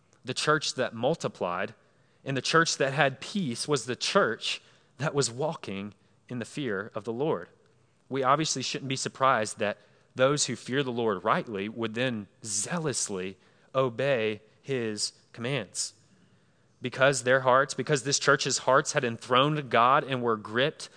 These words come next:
by God's greatness and power, the only logical response for them then was to obey. The only logical response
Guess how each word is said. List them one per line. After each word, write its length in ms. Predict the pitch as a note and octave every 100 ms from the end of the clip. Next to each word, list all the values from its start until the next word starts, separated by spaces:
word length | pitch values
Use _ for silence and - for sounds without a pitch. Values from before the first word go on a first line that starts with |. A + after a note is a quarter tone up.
| - -
by 160 | C3
God's 340 | B2+ B2+ A#2 -
greatness 580 | G#2+ A#2 C#3 D#3 C#3+
and 100 | B2
power, 540 | G2+ A#2 A2+ B2+ D#3 D3+ _ _ _ _ _ _ _ _ _ -
the 160 | C#3
only 260 | D3+ F#3 F3+
logical 540 | C3 C#3+ E3 E3 C#3+
response 680 | A#2+ G#2+ - - C#3+ F3+ E3+
for 140 | - A2
them 260 | G2+ G2
then 380 | F#2 F#2 G2 A2 - _ _ _ _ _ _
was 240 | B2+ C#3 -
to 240 | C3 B2
obey. 460 | A2+ A2 C3 G#2 F2 _ _ _ _ _ -
The 140 | C#3 -
only 280 | C#3+ E3 E3
logical 440 | C#3 C3+ C#3 C3+
response 720 | B2 - - A#2+ G#2 G2+ -